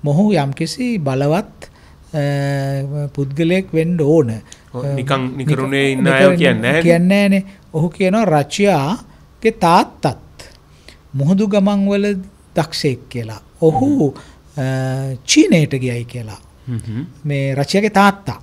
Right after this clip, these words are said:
Speaker 2: හ්ම්, හ්ම්.
Speaker 1: ඒ නිසා මේ රචියාටත් මේ මුහුදු ගමන් පිළිබඳ පුරුද්දක් තිබුණයි කියලා.
Speaker 2: හ්ම්, හ්ම්.
Speaker 1: එතකොට දැන් මේ,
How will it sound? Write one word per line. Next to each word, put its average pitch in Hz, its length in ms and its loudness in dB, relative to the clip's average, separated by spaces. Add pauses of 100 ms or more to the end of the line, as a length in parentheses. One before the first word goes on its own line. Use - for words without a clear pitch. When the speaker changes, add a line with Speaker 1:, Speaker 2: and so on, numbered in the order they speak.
(140)
Speaker 2:
හ්ම්, 117 100 -4 (100)
හ්ම්. 113 180 -6 (340)
Speaker 1:
ඒ 151 100 2
නිසා 220 480 -2
මේ 156 380 0
රචියාටත් 185 880 -2 (140)
මේ 151 280 -4 (380)
මුහුදු 165 260 0
ගමන් 170 320 0
පිළිබඳ 165 420 -2
පුරුද්දක් 156 480 -6 (160)
තිබුණයි 123 360 -4
කියලා. 107 280 -16
Speaker 2:
හ්ම්, 113 120 -12 (180)
හ්ම්. 113 100 -14 (280)
Speaker 1:
එතකොට 220 360 -2
දැන් 208 500 0
මේ, 180 400 2